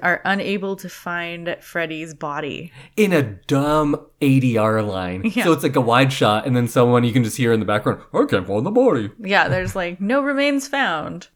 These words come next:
Speaker 2: So stupid. So
Speaker 1: Dumb.
Speaker 2: then everything's fine, right? And we go home, and in a shot, which I assumed was done for a three D movie, 'cause why else would it look like that?
Speaker 1: Mm-hmm.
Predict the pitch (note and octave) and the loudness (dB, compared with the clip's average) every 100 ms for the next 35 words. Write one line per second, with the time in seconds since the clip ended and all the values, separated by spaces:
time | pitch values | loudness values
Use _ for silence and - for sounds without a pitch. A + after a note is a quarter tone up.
0 | C3 B2+ - C#3+ A#2+ A2+ - A2 G2 G2+ | -16 -14 -2 2 2 0 -2 -4 -2 -6
1 | - C#3+ D3+ C#3 D3+ F#3+ F#3+ F3+ G3 G3+ | -2 2 4 4 4 2 2 0 0 0
2 | B3+ D4 B3+ G3 D#3 A3+ B3+ C4 - C#3+ | 2 2 2 -2 -2 -2 0 -2 -2 0
3 | B2+ B2 A2+ C3 B2 G3 F3+ F3 F3 - | 0 0 2 2 4 2 2 0 -4 -8
4 | - _ B2+ A#2+ A#2 A#2 - C3+ A#2+ A#2 | -20 _ 0 2 0 -2 0 0 0 -2
5 | C3 B2 A#2 B2+ C3+ C#3 C3+ - C3 C#3+ | -2 -2 -4 -4 -4 -2 -6 -6 -8 -8
6 | C3+ C3+ F3 C#4+ C#4 D3+ G#2 A#2 B2+ E3 | -6 -6 -4 -4 -2 -4 -2 -4 -4 -4
7 | C3 A2 - G2+ A#2 A#2 F2+ A2+ G#3 C#4 | -4 -6 -8 -8 -6 -6 -8 -4 -2 0
8 | D4+ E4+ - B2+ C#3+ C3+ F3 - C3 - | -2 -6 -10 -8 -6 -6 -8 -6 -6 -6
9 | E2 C3+ - - - - D#3+ G3 F#3 F#3 | -10 -12 -12 -20 -20 -20 -10 -6 -6 -8
10 | E3 D3+ | -12 -14